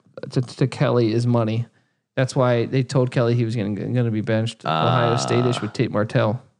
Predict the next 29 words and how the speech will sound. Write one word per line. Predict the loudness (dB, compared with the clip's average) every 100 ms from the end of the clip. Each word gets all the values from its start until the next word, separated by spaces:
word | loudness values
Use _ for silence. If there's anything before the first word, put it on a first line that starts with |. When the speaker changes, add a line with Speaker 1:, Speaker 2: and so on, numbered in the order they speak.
| _
Speaker 2:
Aha. | -6 -4 -2 0 0 -4 -10 _ _ _
And | -4 0
let's, | 0 0
let's | 0 0
touch | 2 0 2
on | 2
that | 2
real | 2 2
quick. | 2 -2 -2 _ _ _ _ _ _ 0
Much | 2 4 2 2
as | 2 4 2
we | 4 4
hate | 6 4
Ohio | 4 2 0
State, | -2 -4
right? | -6 -12 _
Speaker 1:
Yes. | 0 0 -2 -8 -16 _ _ _ _ _ _ _ _ 0
Speaker 2:
For | 4 4
a | 4
variety | 2 2 4 4 2 2
of | 2 0 -6
justified | 0 0 0 -4 0 0 0 -2 -2
reasons, | 0 -2 -6 -10 -14 -16 -4
and, | -2 0 -2
and | -4 -4 -4 -2
not | 0 0 2
least | 2 2 2
of |
which, | 2 2 0 -8